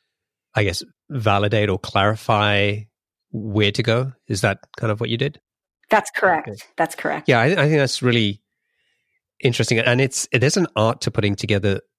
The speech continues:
Speaker 1: surveys, which, you know, I always find out, like, the hard way. Like, you know, part of what we do here is, like, I have a, a private membership and community called saas Club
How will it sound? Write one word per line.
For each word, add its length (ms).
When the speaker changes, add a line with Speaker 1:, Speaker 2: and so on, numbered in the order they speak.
Speaker 1:
surveys, 600
which, 360
you 100
know, 120
I 200
always 320
find 220
out, 80
like, 140
the 60
hard 280
way. 320
Like, 360
you 60
know, 140
part 180
of 140
what 160
we 220
do 160
here 180
is, 120
like, 220
I 140
have 220
a, 380
a 80
private 480
membership 520
and 180
community 480
called 460
saas 300
Club 300